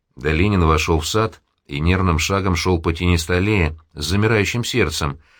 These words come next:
ожидая каждую минуту увидеть её.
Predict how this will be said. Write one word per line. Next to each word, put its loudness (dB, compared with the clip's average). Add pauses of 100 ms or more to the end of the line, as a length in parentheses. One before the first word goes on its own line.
(160)
ожидая 0
каждую -2
минуту 0 (140)
увидеть -4
её. 0